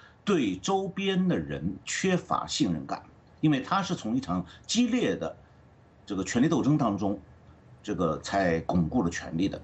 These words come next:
是邓小平以后从来没有过的激烈的党内高层权力斗争。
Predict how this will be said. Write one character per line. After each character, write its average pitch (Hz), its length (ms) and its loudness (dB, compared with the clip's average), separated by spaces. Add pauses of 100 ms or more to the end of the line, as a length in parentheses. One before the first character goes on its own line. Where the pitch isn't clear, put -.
(300)
是 - 140 0
邓 202 180 4
小 87 160 2
平 107 420 0 (200)
以 87 160 0
后 - 400 0 (280)
从 131 200 0
来 147 100 2
没 135 240 2
有 - 160 0
过 117 220 -4
的 82 100 -10
激 - 180 0
烈 113 160 0
的 - 80 -6
党 - 240 -4
内 92 120 0
高 113 180 2
层 98 160 -6
权 - 140 -8
力 - 40 -8
斗 80 120 -10
争。 - 160 -14